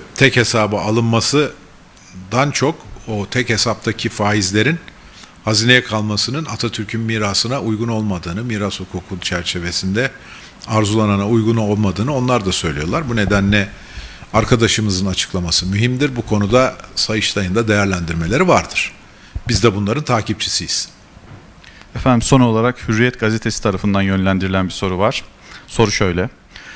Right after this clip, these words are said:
Speaker 2: Cumhuriyet Halk Partisi Genel Başkanı Kemal Kılıçdaroğlu, Karar T V'de katıldığı yayında sarayın Millet İttifakı'nı bölmek için ittifak içinden bazı kişilere para verilerek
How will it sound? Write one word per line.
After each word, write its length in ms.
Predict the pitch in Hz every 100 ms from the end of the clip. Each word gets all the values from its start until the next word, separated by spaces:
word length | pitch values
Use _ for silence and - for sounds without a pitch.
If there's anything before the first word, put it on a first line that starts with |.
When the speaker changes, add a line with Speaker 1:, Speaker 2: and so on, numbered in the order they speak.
| -
Speaker 2:
Cumhuriyet 380 | 123 131 135 147
Halk 180 | 135
Partisi 300 | 127 113 -
Genel 260 | 113 110 113
Başkanı 300 | 107 - 107
Kemal 280 | 117 110 107
Kılıçdaroğlu, 760 | - 101 - 110 101 85 104 - - - -
Karar 320 | - 113 135
T 140 | - 110
V'de 140 | 107
katıldığı 400 | 107 110 107 101
yayında 560 | 98 113 101 87 104 143 - - -
sarayın 540 | - 131 127 110 - 127
Millet 320 | 110 127 -
İttifakı'nı 600 | - - 117 104 113 104
bölmek 320 | 107 117 127
için 300 | - 110 - - - -
ittifak 520 | - - - 151 - -
içinden 640 | 113 - 107 101 123 135
bazı 320 | 107 131 139 139
kişilere 380 | - 107 110
para 520 | 143 120 107 135 - -
verilerek 640 | 90 90 98 107 127 113